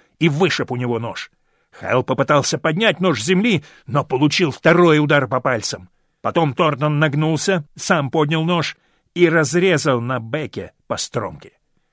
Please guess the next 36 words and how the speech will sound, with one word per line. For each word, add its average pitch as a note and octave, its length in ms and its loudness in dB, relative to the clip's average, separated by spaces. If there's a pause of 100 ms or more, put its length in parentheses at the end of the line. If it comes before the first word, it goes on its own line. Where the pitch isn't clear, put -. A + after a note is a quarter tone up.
(580)
Вся - 320 -10
воинственность A#2 680 -6
Хэла A2+ 340 -6
испарилась. F2 680 -10 (540)
К - 60 -18
тому B2+ 180 -2
же B2 100 -2
ему C3+ 140 -2
пришлось C3 400 -2
заняться C#3 460 -4
сестрой, F3 500 -2
которая B2 400 -4
свалилась D#3 540 -2
ему A#2 160 -6
на D#3+ 180 -2
руки, D#3 300 -4 (200)
вернее, C#3+ 380 0
на C3 160 -4
плечи, F3+ 460 -2 (180)
и C#3+ 80 -2
он E3+ 140 0
рассудил, E3 500 -2
что - 240 0
Бек E3 380 -2
им G3+ 160 0
ни G#3+ 80 -2
к - 80 -8
чему. G#3+ 420 -4 (280)
Все - 180 2
равно A3+ 320 4
издыхает F3+ 600 0
и F3+ 80 0
тащить F3+ 360 -2
сани G3 300 0
не D#3 120 0
сможет. A2 420 -6